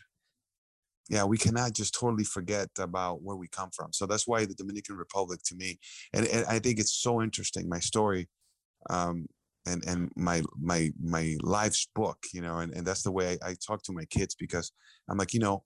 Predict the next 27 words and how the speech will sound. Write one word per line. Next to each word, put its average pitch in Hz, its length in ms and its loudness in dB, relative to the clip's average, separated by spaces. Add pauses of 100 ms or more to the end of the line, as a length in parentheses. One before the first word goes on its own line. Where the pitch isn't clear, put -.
every 113 200 -4
single 117 240 -2
day 110 100 -4
you 107 160 2
go 104 160 0
out 131 220 -2
there, 101 200 0 (560)
it's, - 300 -8
you, 104 220 2
you're 107 160 4
writing 117 400 2 (100)
another 107 300 0
page 90 420 -2
of, 95 220 -4 (180)
of 92 100 -2 (220)
your, 92 180 0
of 92 140 0
your 92 80 4
book, 139 300 2 (160)
you 87 100 -2
know, 87 240 0 (140)
and 90 180 -2 (380)
is 110 200 6
your 110 80 4
book 120 300 0
worth 107 380 2
reading? 127 320 -2